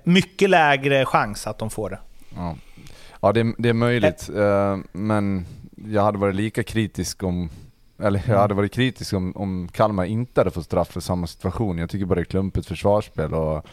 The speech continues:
Speaker 2: och, eh, det känns definitivt inte som någon filmning. Det är tveksamt om det ens är en förstärkning. Sen om man tycker att nej, men det är, det är inte tillräckligt mycket kontakt för att det ska vara straff, ja, det, det kan man väl säkert diskutera, men jag tycker att det är straff.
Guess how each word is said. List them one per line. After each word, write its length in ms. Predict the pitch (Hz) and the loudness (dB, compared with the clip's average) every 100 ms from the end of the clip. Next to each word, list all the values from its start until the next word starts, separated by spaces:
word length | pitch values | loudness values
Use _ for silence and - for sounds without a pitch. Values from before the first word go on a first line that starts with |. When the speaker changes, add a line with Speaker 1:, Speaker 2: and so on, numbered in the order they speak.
| - - - | -20 -20 -8
Speaker 2:
och, 440 | 90 87 85 82 | -2 0 2 0
eh, 60 | 80 - 62 - | -4 -8 -14 -12
det 160 | 87 | -8
känns 460 | 98 101 90 - - - | -4 -4 -4 -8 -12 -10
definitivt 580 | - 98 - 147 - | -6 -6 -2 -2 -2
inte 200 | 90 85 80 | -6 -10 -8
som 200 | 85 82 | -6 -6
någon 240 | 78 76 - - - - - | -6 -8 -12 -20 -20 -20 -20
filmning. 600 | - - 110 123 131 92 | -20 -6 -2 0 -2 -2
Det 80 | 85 | -2
är 60 | 92 _ _ | -4 _ _
tveksamt 560 | - 104 123 - 113 - | -2 0 0 -2 -6 -4
om 120 | 82 | -4
det 60 | 87 | -2
ens 220 | 85 85 | -2 -2
är 40 | |
en 80 | 85 | -4
förstärkning. 640 | 87 - 131 120 - 82 | -4 -2 0 0 -2 -8
Sen 260 | 76 113 143 | -2 0 0
om 60 | 135 | 0
man 140 | 98 | -2
tycker 280 | - 95 82 | -4 -4 -2
att 100 | 80 | 0
nej, 200 | 107 110 | 0 0
men 380 | 107 98 80 92 | 0 -4 -4 -2
det 100 | 107 | 2
är, 420 | 107 95 92 85 - - - | 2 4 2 0 -4 -20 -6
det 80 | - | -2
är 20 | |
inte 140 | 107 95 | -2 -2
tillräckligt 480 | - 120 120 98 | -2 0 0 0
mycket 260 | 92 92 85 - - | -4 -4 -6 -10 -6
kontakt 640 | - 92 - 127 - - | -4 -2 0 0 -2 -8
för 280 | - 92 85 | -2 0 0
att 80 | 85 | -2
det 100 | 87 | -8
ska 160 | - | -6
vara 100 | 87 | -6
straff, 360 | 82 - 104 - | -4 0 -2 0
ja, 140 | 110 | -2
det, 220 | 117 123 117 | 0 -2 -2
det 140 | 117 | -4
kan 140 | - | -2
man 80 | 123 | 0
väl 60 | 90 | 0
säkert 260 | 90 85 - | -2 -6 -8
diskutera, 500 | - - 90 82 76 | -12 -6 -2 -2 -2
men 240 | 87 85 | -4 -4
jag 260 | 92 110 151 | 0 2 0
tycker 160 | - - | -4 -10
att 60 | |
det 60 | 71 | -12
är 40 | |
straff. 300 | - - - | -12 -14 -16